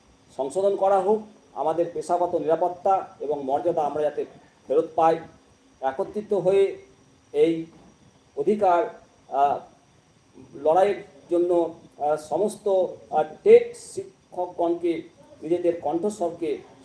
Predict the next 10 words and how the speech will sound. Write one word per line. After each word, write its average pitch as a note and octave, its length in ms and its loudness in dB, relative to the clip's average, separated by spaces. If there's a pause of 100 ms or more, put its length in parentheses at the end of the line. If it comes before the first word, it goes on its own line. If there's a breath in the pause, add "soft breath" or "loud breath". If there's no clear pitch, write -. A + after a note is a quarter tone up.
শক্তিশালী C#3+ 460 -6
করতে C3 320 -4
হবে। D#3 320 0 (220)
অবশ্যই F3+ 460 0 (420)
আপনারা D#3 360 0
আপনাদের, D3+ 480 0 (200)
আহ, C3 100 -4
মতামত F3 440 0
দেবেন G3+ 320 2 (240)
এবং C3 400 -4